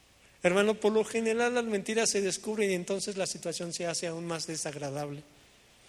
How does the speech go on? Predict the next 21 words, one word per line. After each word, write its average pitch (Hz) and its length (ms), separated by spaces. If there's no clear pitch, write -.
Y 202 80
no 196 160
me 220 160
re-, 247 140
mira, 196 160
hermano, 196 240
si 180 140
hablamos 196 400
de 175 100
pecado 170 540
más, 165 460
del 156 140
pecado, 180 680
es - 120
más 160 160
desagradable, 151 720
hermano. 143 300
Se - 160
pierde 165 380
la 160 140
confianza. 151 680